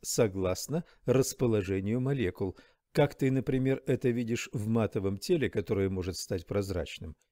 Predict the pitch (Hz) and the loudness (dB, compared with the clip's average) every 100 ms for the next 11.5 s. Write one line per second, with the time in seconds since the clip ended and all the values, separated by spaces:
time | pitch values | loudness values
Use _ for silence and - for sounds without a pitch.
0 | _ 123 113 120 127 147 - - - - | _ 0 2 2 2 -2 -2 -8 -12 -14
1 | - _ _ _ _ _ _ _ _ _ | -14 _ _ _ _ _ _ _ _ _
2 | _ 127 120 - 127 - 143 117 98 - | _ 2 4 2 -4 -4 -8 -2 -2 -2
3 | 104 104 _ _ _ _ _ _ _ _ | -6 -6 _ _ _ _ _ _ _ _
4 | 127 113 127 113 180 180 156 135 117 107 | 2 4 2 4 2 2 2 2 4 2
5 | 98 107 101 92 110 101 139 135 139 135 | 0 2 2 2 0 0 0 0 0 -2
6 | - 80 78 71 _ _ _ _ _ _ | -4 -4 -8 -12 _ _ _ _ _ _
7 | _ _ _ _ 120 117 160 - 190 165 | _ _ _ _ 0 2 2 2 2 4
8 | 107 98 98 - 117 107 107 104 117 104 | 2 2 0 -2 0 2 2 0 0 0
9 | 107 - - 110 101 98 - _ _ 120 | -2 -4 -4 -2 0 -2 -4 _ _ 2
10 | 113 123 131 151 - 127 123 113 104 95 | 4 2 4 2 2 0 0 2 0 -2
11 | 90 87 - 71 69 | -4 -10 -10 -10 -12